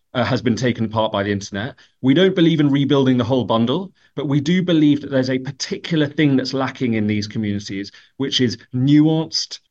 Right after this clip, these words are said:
professional analysis, which is great writing, which is the stuff that takes a, a little bit more skill and training. Um, and so we're trying to bring that back rather than saying, "How do we reproduce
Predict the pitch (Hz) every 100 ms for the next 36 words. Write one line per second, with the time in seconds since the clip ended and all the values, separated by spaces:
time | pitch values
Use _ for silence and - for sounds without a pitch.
0 | _ 143 131 160 143 - 151 143 139 139
1 | - _ 123 123 127 127 - 123 117 -
2 | - _ 117 113 101 104 135 139 143 123
3 | 120 117 120 113 117 123 113 123 - 151
4 | 131 - 127 131 127 113 - 120 117 120
5 | 120 110 117 113 110 - 113 107 104 127
6 | 113 101 95 104 - _ _ _ 117 110
7 | 117 127 - 131 139 139 143 131 135 131
8 | 127 117 110 117 127 123 113 117 - 120
9 | 113 104 131 131 117 113 117 110 107 107